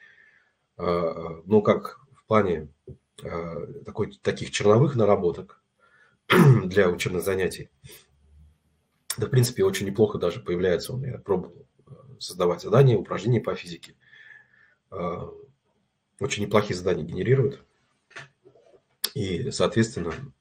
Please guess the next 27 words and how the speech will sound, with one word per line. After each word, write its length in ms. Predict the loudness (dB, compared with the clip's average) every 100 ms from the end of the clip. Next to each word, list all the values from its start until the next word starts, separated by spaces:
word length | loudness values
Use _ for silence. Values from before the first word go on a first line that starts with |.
| -8
э, 160 | -6
можно 280 | 2 2 4
это 120 | -2
использовать 520 | -4 0 0 0 -6 -6
в 80 |
учебном 320 | -6 -6 -6 -4
процессе. 440 | -6 -6 -12 -14
То 80 | -14
есть 240 | -14 -14 -18 -8
просить 320 | -6 -2 0
его 100 | 0
составить, 380 | -2 -4 0 -2
например, 240 | -4 -14
задачу 260 | -6 -6 -6
по 100 | -10
физике 360 | -10 -12 -14 _
по 240 | -12 -12 -12 -20 -20 -20 -20 _ _ -10
разделу 320 | -2 -2 -2
механика 680 | 0 4 4 2 -6 -18 -18
с 80 | -6
девятый 340 | -4 -4 -4
класс, 260 | 0 0 -2
например, 400 | -16 -16 -16 -18 _
по 340 | -6 -6 -6 -18 _ _ _ _ -6
прямолинейному 640 | -2 -2 0 0 0 -4
равномерному 580 | -6 -4 -2 -4 -6 -16
движению. 360 | -16 -16 -18